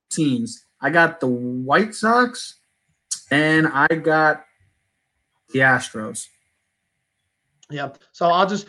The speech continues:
Speaker 2: Trev, I'll repeat my, I'll repeat it really. Yankees East, Twins Central. I got the Astros winning the West. I got the Athletics winning the wild card with the Rays in the East.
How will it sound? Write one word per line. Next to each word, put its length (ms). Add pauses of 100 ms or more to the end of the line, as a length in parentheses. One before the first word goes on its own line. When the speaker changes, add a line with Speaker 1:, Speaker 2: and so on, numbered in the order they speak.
(160)
Speaker 2:
Trev, 140
I'll 140
repeat 280
my, 140
I'll 180
repeat 320
it 80
really. 480
Yankees 460
East, 300 (260)
Twins 340
Central. 580 (300)
I 120
got 180
the 80
Astros 480
winning 260
the 80
West. 480
I 100
got 160
the 120
Athletics 560
winning 180
the 60
wild 320
card 260
with 100
the 80
Rays 380
in 60
the 80
East. 340